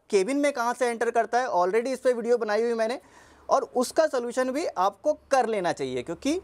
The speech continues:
मैंने बताया था आपको हर लेवल तक चूहे को दूर रखने के जितने उपाय हैं सारे आपको करने पड़ेंगे। तो मैंने क्या किया है यहाँ पे,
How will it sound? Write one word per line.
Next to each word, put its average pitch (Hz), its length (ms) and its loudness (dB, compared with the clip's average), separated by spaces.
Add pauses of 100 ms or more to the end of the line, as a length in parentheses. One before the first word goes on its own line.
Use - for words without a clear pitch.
(160)
मैंने 160 200 2
बताया 202 280 2
था 254 120 -2
आपको 247 260 -4 (160)
हर 214 240 2
लेवल 240 300 0
तक 277 200 -6 (120)
चूहे 214 280 0
को 262 280 -2 (520)
दूर 285 320 2
रखने 214 280 0
के 277 140 -2
जितने 202 280 -2
उपाय 214 280 2
हैं 240 160 -4
सारे 196 340 0
आपको 170 280 -2
करने 147 260 -2
पड़ेंगे। 123 400 -4 (340)
तो 180 80 4
मैंने 180 260 4
क्या 247 140 2
किया 247 200 2
है 254 80 2
यहाँ 233 200 -4
पे, 269 140 0